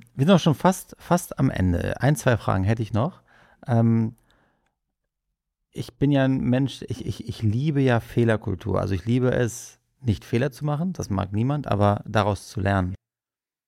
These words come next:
Gibt es einen Fehler, der dir am meisten geholfen hat in deinem beruflichen Leben?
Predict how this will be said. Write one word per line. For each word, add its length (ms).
Gibt 200
es 120
einen 220
Fehler, 600
der 120
dir 120
am 120
meisten 380
geholfen 500
hat 380
in 100
deinem 220
beruflichen 520
Leben? 340